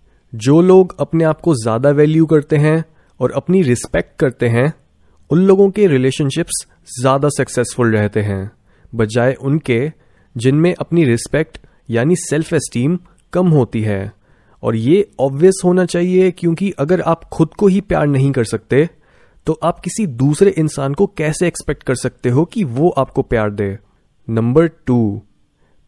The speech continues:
प्यार पैशन या फिजिकल अट्रैक्शन से काफी अलग होता है, क्योंकि although फिजिकल अट्रैक्शन हमारे प्यार करने का एक काफी बड़ा और जरूरी हिस्सा होता है, पर इमोशनल प्यार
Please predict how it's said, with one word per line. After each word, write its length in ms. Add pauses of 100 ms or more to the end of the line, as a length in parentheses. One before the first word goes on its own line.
(120)
प्यार 380
पैशन 840
या 80
फिजिकल 640
अट्रैक्शन 500
से 140
काफी 500
अलग 200
होता 280
है, 280 (580)
क्योंकि 360 (100)
although 440 (160)
फिजिकल 640
अट्रैक्शन 540
हमारे 360
प्यार 300
करने 300
का 140 (100)
एक 140
काफी 260
बड़ा 360
और 260
जरूरी 440
हिस्सा 320
होता 300
है, 240 (580)
पर 100 (120)
इमोशनल 540
प्यार 400